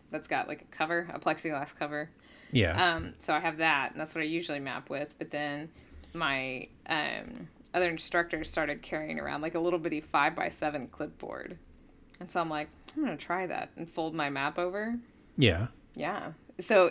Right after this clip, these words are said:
Speaker 1: it was really good because I already knew, like, the mapping area pretty well. In a new mapping area, I wouldn't want that little tiny five-by-seven thing. But
Speaker 2: No.
Speaker 1: man, it was great. Like, when I'm already super familiar with the map, I'm like, "Oh,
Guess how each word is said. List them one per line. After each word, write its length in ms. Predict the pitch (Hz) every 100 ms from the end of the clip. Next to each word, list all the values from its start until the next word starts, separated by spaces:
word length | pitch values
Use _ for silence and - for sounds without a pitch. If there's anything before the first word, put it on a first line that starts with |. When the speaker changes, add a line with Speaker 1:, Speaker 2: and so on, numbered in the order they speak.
| -
Speaker 1:
it 80 | 208
was 180 | 220
really 180 | 262 269
good 380 | 220 190 175 165
because 320 | 190 175 190
I 140 | 165 -
already 320 | 165 165 165
knew, 520 | 160 160 160 165 175 165 - - - - - - - - - - -
like, 160 | 170 165
the 60 | 147
mapping 360 | 135 156 175
area 300 | 175 180 180
pretty 180 | - 185
well. 360 | 180 180 180 180 - -
In 80 | -
a 60 | 180
new 200 | 170 170
mapping 440 | 160 156 160 165
area, 360 | 170 180 190 190
I 100 | -
wouldn't 260 | 170 170 -
want 220 | 175 180
that 160 | 185 -
little 200 | 190 185
tiny 320 | 196 190 190
five-by-seven 680 | 202 190 190 190 196 196
thing. 340 | 202 196 196 202 - -
But 140 | 123 87 78
Speaker 2:
No. 60 |
Speaker 1:
man, 320 | 78 120 120 - -
it 100 | 175
was 220 | 147 143
great. 420 | - 147 - -
Like, 180 | 160 175
when 120 | 185
I'm 160 | 170 156
already 340 | 156 160 156
super 320 | 156 160 156 160
familiar 380 | 151 147 147
with 120 | 147 147
the 60 |
map, 360 | 147 143 156 170
I'm 100 | 160
like, 200 | 156 -
"Oh, 180 | -